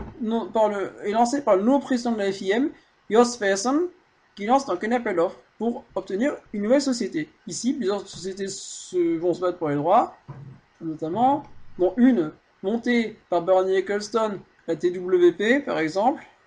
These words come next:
qui sera tout de suite récusée par le conseil de la F I M, mais plus sérieusement, deux sociétés se battent ici, Moto Media et la nouvelle société.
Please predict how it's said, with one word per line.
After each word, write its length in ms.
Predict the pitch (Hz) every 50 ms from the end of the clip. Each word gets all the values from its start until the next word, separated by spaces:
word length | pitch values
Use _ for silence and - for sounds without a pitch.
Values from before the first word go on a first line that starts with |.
| _ _ _ _ _ _ _ _ _ _ _ _ _ _ _ _ _ _ _ _ _ _ _ _
qui 100 | - 196
sera 300 | - - - 226 339 339
tout 160 | 339 - 269
de 60 | 254
suite 460 | - - - 269 262 269 254 240 - - - -
récusée 580 | 160 220 240 240 240 240 226 214 226 226 220
par 240 | 214 196 185 165 165
le 120 | 165 170
conseil 280 | 170 190 180 - 190 180
de 80 | 170 165
la 180 | 165 160 160
F 100 | 143 135
I 80 | 175 208
M, 180 | 254 285 311 - - - _ _ -
mais 380 | 208 208 226 233 220 220 - - _ _ - _ _
plus 140 | - 233 233
sérieusement, 640 | 233 233 202 190 185 185 185 220 254 285 320 - - -
deux 160 | 180 190 277
sociétés 420 | 262 - 262 240 254 233 233 226 214
se 140 | - 190
battent 240 | 170 190 226 226 -
ici, 360 | 180 - - 214 240 285 285 - _ _ _ -
Moto 280 | 208 240 247 240 254
Media 500 | 233 214 196 185 202 220 247 - - - -
et 260 | 226 233 247 - - -
la 140 | - 190 180
nouvelle 200 | 175 170 175 165
société. 380 | 170 185 170 - 170 165 180